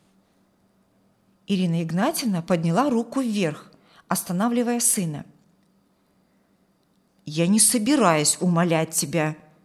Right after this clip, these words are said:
и становиться перед тобой на колени, сын. Просто прошу принять это как от Господа.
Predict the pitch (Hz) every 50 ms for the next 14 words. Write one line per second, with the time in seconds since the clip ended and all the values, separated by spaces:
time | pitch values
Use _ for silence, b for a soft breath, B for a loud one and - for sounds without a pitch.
0 | _ _ _ - 196 - - - 180 180 175 175 165 196 226 214 - 233 220 -
1 | 180 165 165 - - 196 170 165 175 175 180 185 180 - 202 196 175 160 151 143
2 | 139 131 127 131 - - - - 180 160 147 131 123 - - - _ _ _ _
3 | b b b b b b b b b b b b b b b _ - 185 185 185
4 | 196 214 214 - - 277 - - 233 214 202 - - 247 233 - - 220 220 208
5 | 208 220 277 330 330 - - 190 156 151 - 147 139 135 - - 190 196 - -
6 | - - 196 196 180 170 175 165 - - - - 151 156 151 113 -